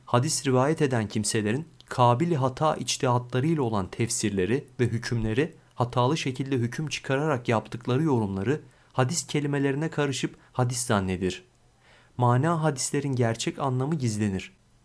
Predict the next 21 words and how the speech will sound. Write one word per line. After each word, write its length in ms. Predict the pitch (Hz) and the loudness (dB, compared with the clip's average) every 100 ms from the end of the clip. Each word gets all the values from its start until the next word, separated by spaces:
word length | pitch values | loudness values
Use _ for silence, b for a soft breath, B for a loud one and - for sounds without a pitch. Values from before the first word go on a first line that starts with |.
| _ - | _ 0
Vakıa 500 | 120 120 120 143 160 | 2 2 0 0 0
mutabakatı 800 | 165 - 135 135 127 135 131 165 | -2 -2 -2 -2 -2 -2 -2 0
görünmez. 640 | 139 123 110 90 - - _ _ _ - | 2 4 4 0 -2 -8 _ _ _ -2
Dolayısıyla 580 | 127 139 139 180 156 151 | 2 2 0 -2 -2 0
bu 100 | 151 | 0
hadislerin 520 | 147 139 147 143 139 | 0 0 0 0 2
gerçekleşen 720 | 127 120 135 127 131 127 147 | 2 2 0 -2 -4 -2 -4
olaylara 500 | - 139 131 127 127 | -2 0 0 0 0
uygun 460 | 127 127 127 156 143 | 0 0 2 -2 -2
düştüğü 320 | 123 - 151 | -4 -2 -2
anlaşılmaz. 760 | 147 123 113 117 104 90 - _ _ _ | 0 0 0 -2 -2 -2 -8 _ _ _
Müteşabih 580 | 127 131 131 143 139 175 | -4 -2 0 0 0 0
hükmüne 380 | 151 - 127 123 | -2 -2 0 0
geçer. 460 | 101 - 87 - - _ - 123 | 0 -2 -4 -6 -14 _ -12 -2
Bunların 480 | 120 123 123 180 208 - | 2 4 2 2 -4 0
yorumlanmaya 680 | 131 127 131 131 135 147 170 | 2 2 2 2 2 0 -2
ihtiyacı 520 | 123 143 131 135 165 | -2 0 2 2 2
olan 240 | 151 156 | 2 -2
hadisler 440 | 127 123 123 - 156 | -2 -2 -2 0 2
olduğu 360 | 131 123 120 | 2 2 0
sanılır. 500 | 110 104 90 95 - | 0 -4 -4 -6 -12